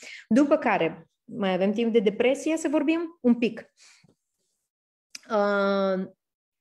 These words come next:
depresia e, e complexă, ca și orice, doar că depresia deja, ă, e ceva la care, ă, de obicei medicii dau și la anxietate, dar și la depresie,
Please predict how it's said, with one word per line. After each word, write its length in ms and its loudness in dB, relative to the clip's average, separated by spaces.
depresia 640 -2
e, 640 0
e 80 -4
complexă, 500 -10
ca 120 0
și 160 -4
orice, 640 -4
doar 240 0
că 80 -2
depresia 520 -2
deja, 720 -4
ă, 500 -4
e 80 -4
ceva 420 -4
la 180 -2
care, 500 0
ă, 500 4
de 120 2
obicei 300 2
medicii 640 -2
dau 220 -2
și 160 -6
la 80 0
anxietate, 540 -8
dar 160 -4
și 140 -8
la 140 2
depresie, 840 -4